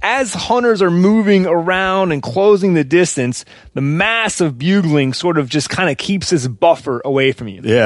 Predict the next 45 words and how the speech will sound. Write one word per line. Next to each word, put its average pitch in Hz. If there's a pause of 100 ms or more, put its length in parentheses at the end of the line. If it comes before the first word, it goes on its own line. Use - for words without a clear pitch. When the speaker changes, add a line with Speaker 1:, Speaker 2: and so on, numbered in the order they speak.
Speaker 2:
yeah, 101
yeah. 98
Speaker 1:
You 247
know, 311
you're 208
like, 202
"Oh, 277
the 220
wind's 240
good, 220
everything's 220
fine." 185
But 131
I -
think 220
there's 170
just 196
that, 175
like, 175
that 147
little 226
bit 240
of 226
noise 220
where 208
they're 208
like, 185
"Whatever 294
that 302
is 269
over 247
there 247
that's 190
making 196
that 190
walking 175
noise, 180
it 123
doesn't 160
sound 165
like 147
us 139
on 135
the 139
rocks. 135